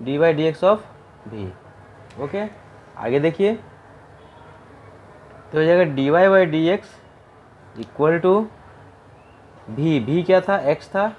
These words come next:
x का square, फिर v x into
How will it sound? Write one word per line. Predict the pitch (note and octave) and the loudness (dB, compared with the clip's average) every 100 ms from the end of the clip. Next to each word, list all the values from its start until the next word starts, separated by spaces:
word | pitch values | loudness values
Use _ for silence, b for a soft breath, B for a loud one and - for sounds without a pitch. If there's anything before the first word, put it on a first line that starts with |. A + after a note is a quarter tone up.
| - | -12
x | C3 - | -14 -6
का | E3 E3 | -2 -2
square, | - F3+ G#3 - - - - - - - - | 2 2 2 -2 -20 -20 -20 -20 -20 -20 -12
फिर | C#3+ | -8
v | C3 F3 G3+ - C#3+ | -2 -2 -2 -4 -2
x | F3+ - - D3+ | -2 -2 -14 -8
into | E3+ D3+ A#2 | -6 -4 -4